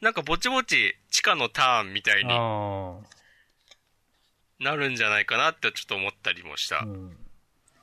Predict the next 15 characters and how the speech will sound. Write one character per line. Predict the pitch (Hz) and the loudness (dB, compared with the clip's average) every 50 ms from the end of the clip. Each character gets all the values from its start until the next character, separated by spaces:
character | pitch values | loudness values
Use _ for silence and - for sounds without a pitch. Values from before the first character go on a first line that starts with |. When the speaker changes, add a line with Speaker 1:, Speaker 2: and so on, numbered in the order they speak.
| _ _ _ _ _ _ _ _ _ _ _ _ _ _ - | _ _ _ _ _ _ _ _ _ _ _ _ _ _ -16
Speaker 2:
僕 | 131 123 120 120 - 143 | -14 -12 -12 -12 -10 -12
は | 135 | -12
チ | 131 - - | -12 -10 -10
カ | 151 139 | -10 -8
ち | - 139 | -8 -8
ゃ | |
ん | 123 113 | -8 -8
が | 107 104 | -10 -12
好 | - | -12
き | - - 127 | -12 -10 -8
な | 117 107 | -8 -8
ん | 101 | -8
で、 | 95 95 87 - _ - - _ _ _ _ _ _ _ _ _ _ _ _ _ _ _ _ _ - | -8 -10 -12 -14 _ -20 -20 _ _ _ _ _ _ _ _ _ _ _ _ _ _ _ _ _ -6
Speaker 1:
う | - | -4
ん。 | 107 | -4